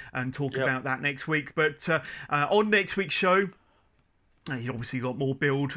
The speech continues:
Speaker 1: for that, uh, championship match between, uh, Dragunov and Walter, which will be, uh, one week, uh, from next week, so two weeks from
Speaker 2: Con-, contract signing, I
Speaker 1: Uh,
Speaker 2: believe,
Speaker 1: is that right? Well,
Speaker 2: uh,
Speaker 1: th-, that's
Speaker 2: takes
Speaker 1: something to
Speaker 2: place.
Speaker 1: look forward to. You've
Speaker 2: Yeah.
Speaker 1: also got, uh, Trent Seven versus
Speaker 2: Yeah.
Speaker 1: Kenny Williams in the Heritage Cup first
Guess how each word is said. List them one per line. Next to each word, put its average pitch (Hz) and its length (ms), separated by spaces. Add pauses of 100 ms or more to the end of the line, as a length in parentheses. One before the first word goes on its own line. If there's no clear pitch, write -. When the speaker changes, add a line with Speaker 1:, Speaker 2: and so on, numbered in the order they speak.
Speaker 1:
for 151 140
that, 139 180
uh, 147 100
championship 156 540
match 143 260
between, 139 460
uh, 139 80
Dragunov 139 400
and 135 140
Walter, 143 320
which 143 180
will 139 80
be, 139 220 (200)
uh, 131 140
one 135 220
week, 139 300
uh, 131 180
from 139 240
next 147 240
week, 143 160
so 143 80
two 147 200
weeks 131 200
from 139 180 (460)
Speaker 2:
Con-, 143 280
contract 151 540
signing, 151 420
I 143 100
Speaker 1:
Uh, - 20
Speaker 2:
believe, 175 340
Speaker 1:
is 160 60
that 190 140
right? 202 200
Well, 165 120
Speaker 2:
uh, 151 80
Speaker 1:
th-, 143 100
that's 180 140
Speaker 2:
takes - 100
Speaker 1:
something 170 240
to 143 60
Speaker 2:
place. 180 100
Speaker 1:
look - 80
forward 185 200
to. 180 100
You've 143 100
Speaker 2:
Yeah. 127 60
Speaker 1:
also - 180
got, 175 280
uh, 151 80
Trent 160 260
Seven 139 240
versus 143 300
Speaker 2:
Yeah. 101 100
Speaker 1:
Kenny 143 180
Williams 139 360
in 135 100
the 131 60
Heritage 127 480
Cup - 160
first 117 320